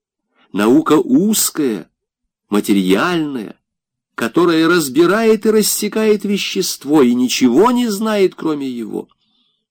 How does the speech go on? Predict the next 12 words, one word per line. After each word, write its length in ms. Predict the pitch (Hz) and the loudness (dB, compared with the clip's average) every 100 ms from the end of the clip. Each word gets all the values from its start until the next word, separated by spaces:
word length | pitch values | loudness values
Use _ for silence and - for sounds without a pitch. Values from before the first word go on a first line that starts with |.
| _ | _
Химия, 720 | - - 214 254 208 104 85 | -16 -2 2 4 4 0 -2
механика, 720 | 87 90 160 202 180 127 - | -4 -2 -2 -2 -4 -8 -10
технология, 840 | - 95 95 92 151 165 104 82 - _ _ _ | -12 -8 -2 2 2 0 -6 -10 -12 _ _ _
пар, 460 | 185 202 190 180 - _ _ - | 0 2 0 -2 -12 _ _ -2
электричество, 1000 | 135 156 - 180 208 - - - 69 - _ _ _ _ - | 0 0 0 0 0 -2 -8 -10 -14 -16 _ _ _ _ -6
великая 580 | 135 220 233 - 220 208 | 0 2 2 2 2 4
наука 380 | 208 214 214 | 2 2 0
пить 440 | 202 - 202 185 185 | -2 -2 -4 -4 -6
и 40 | |
есть, 680 | 175 143 135 131 90 - - | -6 -4 0 2 0 -4 -8
поклонение 580 | - 143 156 175 156 139 | -4 -2 0 0 0 0
личности, 920 | 131 214 208 - 127 - - 101 - | 0 -4 -6 -8 -8 -8 -8 -10 -10